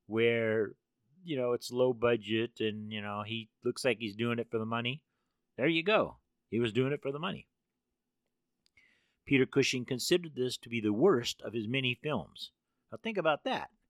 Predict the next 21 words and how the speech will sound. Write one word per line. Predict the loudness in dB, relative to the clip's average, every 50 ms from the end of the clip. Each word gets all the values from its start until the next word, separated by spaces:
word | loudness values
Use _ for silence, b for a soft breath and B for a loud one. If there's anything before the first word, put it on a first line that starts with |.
| _ _ _ _ _
Peter | -4 -4 -2
Cushing | 2 2 2 2 2 -2 0
did | 2 2 0 0 0 _ _ _ _ _ _ _ _ _ _ _ _ _ _ _ _ -2
over | -2 0 2
a | 0 2
hundred | 2 2 2 2 -4 -6 -6
movies, | -6 -6 -6 -6 -8 -10 -10 -10 -10 -10 -12 _ _ _ _ _ _ _ _ _ _ _
and | -8 -2 0
this | 0 0 0
is | -2 0
the | 0
one | 2 4 2 2
that | 2
was | -4 -6 -2
worst. | 2 2 2 2 2 -2 -10 -12 -14 -20 _ _ _ _ _ _ _ _ _ _ _ -14
And | -6 -4
I | -2 0
gotta | 2 2 2 2
agree | 2 4 4 4
with | 4 2 0
him. | -8 -18